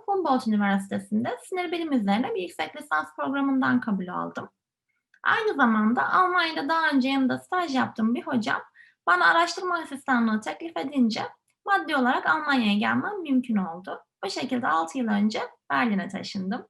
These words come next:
Buradaki eğitim hayatıma gelecek olursak,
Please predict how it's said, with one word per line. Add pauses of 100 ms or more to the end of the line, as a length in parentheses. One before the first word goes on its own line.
(1080)
Buradaki
eğitim
hayatıma
gelecek
olursak,